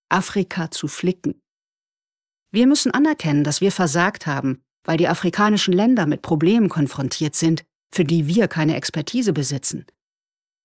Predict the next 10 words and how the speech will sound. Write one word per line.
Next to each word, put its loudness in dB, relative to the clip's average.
Anstatt 0
uns 2
unsere 0
eigene 2
Überlegenheit 0
anzumaßen, 0
sollten 0
wir 2
dafür -2
sorgen 0